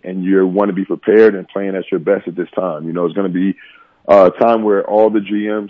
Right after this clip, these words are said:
scouts, all the execs from the N B A will be there to actually scout all the players. So,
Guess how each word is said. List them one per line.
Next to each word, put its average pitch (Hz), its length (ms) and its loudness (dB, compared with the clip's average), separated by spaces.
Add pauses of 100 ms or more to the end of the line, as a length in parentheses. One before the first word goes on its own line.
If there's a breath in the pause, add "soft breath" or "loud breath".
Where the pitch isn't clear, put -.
(120)
scouts, 104 360 -2 (320)
all 104 240 0
the 92 100 -8
execs 92 560 -6 (120)
from 107 200 -6
the 98 160 -6
N 101 140 -8
B 95 180 -2
A 98 140 0
will 90 140 -4
be 98 220 -4
there 90 440 0 (400 soft breath)
to - 100 6
actually 98 400 0 (120)
scout 117 280 0
all 92 200 -2
the 85 100 -2
players. 82 480 0
So, 87 300 0